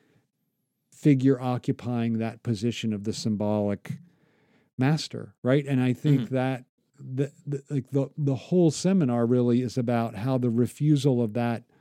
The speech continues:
Speaker 1: one signifier, that meaningless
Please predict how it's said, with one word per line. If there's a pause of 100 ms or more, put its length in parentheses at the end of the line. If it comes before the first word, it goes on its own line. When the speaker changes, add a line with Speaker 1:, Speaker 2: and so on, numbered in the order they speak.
(220)
Speaker 1:
one (420)
signifier, (1040)
that
meaningless